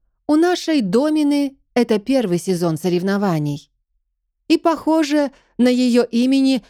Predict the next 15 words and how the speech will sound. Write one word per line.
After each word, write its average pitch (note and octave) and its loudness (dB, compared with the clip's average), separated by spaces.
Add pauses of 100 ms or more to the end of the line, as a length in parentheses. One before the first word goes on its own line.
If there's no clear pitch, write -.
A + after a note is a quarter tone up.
(120)
только B3 0
один A3+ -2
венок A#3+ 0
победителя». F3 -4 (760)
Девушка F3 -2
насупилась. F3 -6 (760)
«Фуриана». D3+ 0 (1600)
«И G#3 2
мы A3 2
трое G#3+ 0
пока F3+ -2 (120)
очень F#3 0
далеки E3+ 0 (120)
от F3 -2
арен», F3 -2